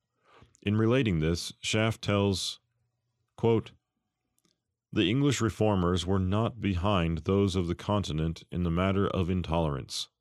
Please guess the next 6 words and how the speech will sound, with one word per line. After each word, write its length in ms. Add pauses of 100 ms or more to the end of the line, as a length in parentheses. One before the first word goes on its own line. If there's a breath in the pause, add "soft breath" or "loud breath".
end 220
quote. 380 (840)
Schaff, 460
page 280
seven 280
eleven. 400